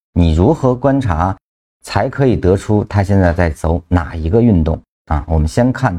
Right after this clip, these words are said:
第一种变化。当一个本级别走势结束啊，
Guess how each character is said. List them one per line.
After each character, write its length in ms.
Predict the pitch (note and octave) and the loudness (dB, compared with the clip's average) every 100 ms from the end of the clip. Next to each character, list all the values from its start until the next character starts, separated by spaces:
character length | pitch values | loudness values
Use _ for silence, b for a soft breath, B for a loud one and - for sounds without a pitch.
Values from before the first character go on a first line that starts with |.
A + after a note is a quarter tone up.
| - | 0
第 160 | D3 | 2
一 60 | D3 | 2
种 160 | E2+ D2+ | 0 -2
变 180 | D2 | -4
化。 240 | D#2 E2 - _ _ _ _ _ _ _ _ _ _ _ _ _ _ _ _ | -2 -2 -4 _ _ _ _ _ _ _ _ _ _ _ _ _ _ _ _
当 220 | C#3 D3 - | 0 0 -2
一 160 | F#2+ F#2+ | 0 0
个 320 | A2 F#2+ D#2 - | 2 2 0 -2
本 320 | F2+ D#2 D#2 | -2 0 -2
级 280 | - F#2+ A#2+ | 0 2 2
别 400 | A#2+ F2+ G#2 A2+ | 4 2 4 0
走 300 | - D2+ C#2+ | -2 -4 -4
势 420 | - F#2 D#2+ - - | -4 -2 0 -2 -4
结 180 | D#2 | -4
束 240 | F2 - - _ _ E2 | -2 -2 -6 _ _ -6
啊， 260 | C#2+ - | -4 -6